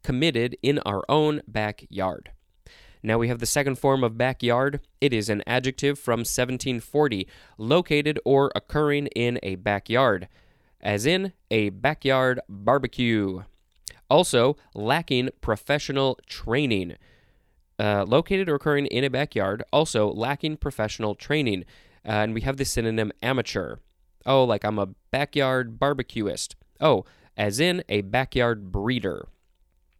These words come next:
I have opinions about that. I'm not gonna talk about that. Now we have a word that I don't know. It is bac-, baclofen. Yeah, B A C L O F E N. It is a noun from nineteen seventy-eight,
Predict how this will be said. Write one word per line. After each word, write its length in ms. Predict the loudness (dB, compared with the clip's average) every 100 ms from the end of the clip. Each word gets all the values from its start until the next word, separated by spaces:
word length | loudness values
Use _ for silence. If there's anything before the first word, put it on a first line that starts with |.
| _ -20 -16 -4
I 140 | -2
have 220 | 0 -2
opinions 440 | -2 -4 -2 -2 -2
about 300 | -4 -4 -2
that. 200 | -2 -2
I'm 140 | -8 -6
not 180 | -8 -4
gonna 140 | -4
talk 240 | 0 -2
about 240 | 0 -4 0
that. 200 | -2 -2 -16 -20 -20 -20 -8
Now 340 | -2 0 2
we 140 | 2 2
have 180 | 2 0
a 60 |
word 520 | 2 4 4 2 0
that 140 | 0 2
I 160 | 2
don't 320 | 4 2 2 0
know. 300 | 2 2 0
It 140 | 0
is 260 | 0 0 -4 -10
bac-, 720 | -18 -18 -10 0 0 0 -6 -18 -10
baclofen. 1120 | -2 -2 -2 0 2 2 0 -2 -2 -6 -14 _ _ _ _ _ -12
Yeah, 480 | -2 2 2 2 -2 0
B 240 | 0 0 2
A 200 | 2 0
C 440 | -2 -2 -2 -2
L 280 | 0 0 2 2
O 240 | 2 2 2
F 260 | -2 -2
E 220 | -8 -6 -4
N. 320 | 0 0 -2 -2
It 120 | 0
is 140 | 0 0
a 140 | 0
noun 400 | 0 0 0 -2
from 340 | 0 0 0 -2
nineteen 560 | -4 -2 -4 -4 -4 -4
seventy-eight, 720 | -4 -4 -2 0 0 -2 -4